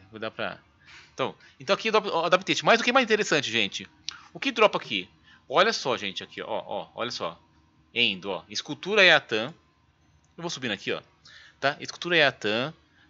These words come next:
a gente tem também, deixa eu mudar assim, só essa luz aqui, que eu tava batendo reflexo aqui, e tá ficando tudo branco aqui, o, eu esqueci de mudar o negócio ali, ó. Ver se vai aparecer. Pronto, agora não aparece mais, não. Vou fazer aqui, ó. Beleza, tá vendo?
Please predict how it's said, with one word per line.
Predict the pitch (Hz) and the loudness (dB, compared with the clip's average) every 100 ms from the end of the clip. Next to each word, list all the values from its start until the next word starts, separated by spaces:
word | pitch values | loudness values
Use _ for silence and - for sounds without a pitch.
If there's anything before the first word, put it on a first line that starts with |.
| - | -10
a | |
gente | 123 - | -8 -4
tem | 139 | -2
também, | 135 120 107 101 92 98 - | -2 -2 0 0 -2 -8 -14
deixa | - | -16
eu | 240 | -10
mudar | 123 101 | -6 -6
assim, | - 95 | -6 -10
só | 95 131 | -10 -8
essa | 101 | -8
luz | 95 | -8
aqui, | 92 - 123 | -8 -8 -4
que | |
eu | 123 120 110 | -4 -4 -4
tava | 127 | -4
batendo | 120 127 | -2 -2
reflexo | 117 - 110 - | -2 -2 -4 -2
aqui, | - - 139 - - - 381 - - - - | -4 -4 -8 -10 -6 -4 -4 -6 -12 -14 -18
e | - | -6
tá | 120 | -4
ficando | - 123 113 | -4 -6 -8
tudo | 147 | -10
branco | 135 101 110 104 - | -8 -2 0 0 -6
aqui, | 101 - 101 | -10 -8 -12
o, | 95 92 - | -10 -14 -6
eu | - | -6
esqueci | - 104 - | -4 -4 -4
de | 98 | -4
mudar | 90 87 82 80 | -10 -8 -6 -6
o | |
negócio | 60 - - | -10 -14 -14
ali, | - - | -16 -18
ó. | - _ _ _ _ - _ - | -20 _ _ _ _ -20 _ -20
Ver | |
se | 98 | -18
vai | |
aparecer. | 90 87 87 - - - - | -12 -12 -10 -14 -16 -20 -20
Pronto, | - | -18
agora | 92 | -14
não | 101 | -12
aparece | 104 98 180 | -10 -12 -14
mais, | 90 | -16
não. | 85 - | -18 -18
Vou | 90 | -18
fazer | 87 92 | -12 -14
aqui, | - | -14
ó. | - | -16
Beleza, | - 80 - | -12 -12 -8
tá | 113 | -2
vendo? | 139 | 0